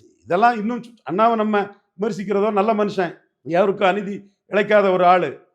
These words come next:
அதுக்காக நீ ஆதவர்ஜுனா சொல்லக்கூடிய பொய்யெல்லாம் கேட்டுட்டு இருக்கவனுக்கு அங்க இருக்கிறான். அது ஜூனியர் உடன்ல விவரம் தெரியாதவன் ஆதவர்ஜுனா சொல்லக்கூடிய பொய்யை பேசிட்டு இருப்பாப்புல. அடுத்தால எம் ஜி ஆர், எம் ஜி ஆரையே சீமான் அடிச்சு தள்ளிட்டாரு.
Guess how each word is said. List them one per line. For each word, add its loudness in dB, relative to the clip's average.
அதுக்காக 2
நீ -4
ஆதவர்ஜுனா 2
சொல்லக்கூடிய -4
பொய்யெல்லாம் 0
கேட்டுட்டு -4
இருக்கவனுக்கு -2
அங்க 0
இருக்கிறான். -2
அது -8
ஜூனியர் -2
உடன்ல 0
விவரம் 0
தெரியாதவன் 2
ஆதவர்ஜுனா -2
சொல்லக்கூடிய -4
பொய்யை 0
பேசிட்டு -2
இருப்பாப்புல. -2
அடுத்தால 2
எம் 0
ஜி -2
ஆர், 4
எம் 0
ஜி -2
ஆரையே 2
சீமான் -2
அடிச்சு -2
தள்ளிட்டாரு. 0